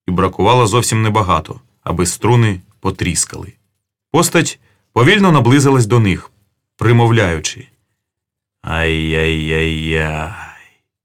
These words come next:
що ж ви тут загубили? Не знайшли кращого місця цілуватися, як по підвалах?" "Не бійся", прошепотів Юрко їй на вушко. "Все буде гаразд. Нічого поганого не станеться".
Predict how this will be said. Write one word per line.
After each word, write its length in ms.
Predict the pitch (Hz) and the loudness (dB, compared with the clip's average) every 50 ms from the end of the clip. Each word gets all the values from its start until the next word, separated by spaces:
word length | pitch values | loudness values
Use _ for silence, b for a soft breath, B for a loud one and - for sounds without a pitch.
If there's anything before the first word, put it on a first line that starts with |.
| _ _ _ _ _ _ _ _ _ | _ _ _ _ _ _ _ _ _
що 440 | _ - - - - - 113 110 107 | _ -16 -14 -10 -4 0 0 2 2
ж 140 | 98 82 98 | 0 0 0
ви 140 | 101 104 104 | 0 0 0
тут 240 | - - 101 98 87 | 0 0 0 0 0
загубили? 1200 | 87 90 98 95 87 98 98 95 92 87 98 95 92 87 80 73 69 64 - - - - - - _ _ _ _ _ _ _ _ _ _ _ _ _ _ _ _ _ _ _ _ - | 0 0 0 2 2 0 0 0 0 0 2 2 2 2 2 0 -4 -6 -8 -12 -14 -16 -20 -20 _ _ _ _ _ _ _ _ _ _ _ _ _ _ _ _ _ _ _ _ -4
Не 200 | 90 98 101 101 | -2 0 2 2
знайшли 560 | 98 92 104 107 107 101 - - 104 107 107 | 2 2 2 2 2 2 0 0 2 2 0
кращого 580 | - - 98 104 101 92 - - 104 90 92 101 | 2 0 0 0 0 0 0 -2 -2 -2 0 0
місця 500 | 98 98 101 101 98 95 - - - 92 | 2 2 2 2 2 0 0 -2 -4 -4
цілуватися, 1080 | 87 - - 98 95 95 98 95 92 95 101 110 120 123 - 107 98 - - - - 78 | -4 -2 0 0 2 2 2 2 2 2 2 2 2 0 -2 -4 -4 -4 -4 -4 -4 -2
як 240 | 82 85 85 87 | -2 -2 -2 -4
по 160 | - - 95 92 | -4 -4 -2 -2
підвалах?" 960 | - 98 95 92 92 90 92 92 110 123 123 104 87 85 - - - _ _ _ _ _ _ _ _ _ _ - | -2 -2 0 2 2 2 4 4 4 2 2 0 -2 -4 -6 -12 -20 _ _ _ _ _ _ _ _ _ _ -6
"Не 120 | 95 98 | -4 -4
бійся", 480 | 95 90 98 90 85 - - - - - _ _ _ _ _ _ _ _ _ _ _ _ _ _ _ | -4 -2 -4 -2 -2 -2 -4 -4 -8 -12 _ _ _ _ _ _ _ _ _ _ _ _ _ _ _
прошепотів 540 | - 95 90 - - - 98 95 - 127 110 | -4 -4 -4 -4 -4 -4 -4 -2 0 0 2
Юрко 340 | 101 98 90 90 - 104 | 2 0 0 -2 -2 -2
їй 160 | 110 104 101 95 | 0 0 -2 -2
на 100 | 95 90 | -2 -4
вушко. 380 | 87 82 80 78 - - _ _ _ _ _ _ _ _ _ _ _ _ _ _ _ | -4 -6 -8 -12 -14 -16 _ _ _ _ _ _ _ _ _ _ _ _ _ _ _
"Все 160 | - - - | -14 -10 -8
буде 180 | 92 95 92 95 | -6 -4 -4 -4
гаразд. 460 | 87 90 95 90 82 - - - _ _ _ _ _ _ _ _ _ _ _ _ - | -4 -4 -6 -6 -8 -10 -12 -14 _ _ _ _ _ _ _ _ _ _ _ _ -8
Нічого 340 | 107 95 - 120 104 104 101 | -8 -4 0 0 0 0 0
поганого 400 | - 101 92 101 101 101 98 101 | 0 0 0 0 0 0 0 0
не 100 | 101 98 | -2 -2
станеться". 520 | - - 107 95 80 76 78 - - - | -2 -2 -2 -2 -4 -4 -8 -12 -12 -14